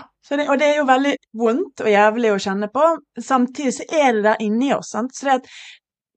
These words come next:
vi gjør jo oss en tjeneste ved å i det minste bli bevisst, sant? Altså, for det at vi bruker så mye tid på å beskytte oss at ofte ikke vi er bevisst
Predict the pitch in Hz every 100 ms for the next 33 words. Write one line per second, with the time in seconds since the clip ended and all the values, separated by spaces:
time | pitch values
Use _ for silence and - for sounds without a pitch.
0 | _ _ - 262 320 277 233 226 208 -
1 | 208 262 277 254 233 233 - 226 233 233
2 | 226 208 - 220 202 196 220 214 - -
3 | 254 285 - 233 240 226 220 - - -
4 | - _ _ _ _ _ _ - 302 294
5 | 285 233 262 262 254 311 277 247 269 294
6 | 247 208 202 294 254 202 196 214 208 220
7 | - 302 240 226 214 220 254 - - -
8 | -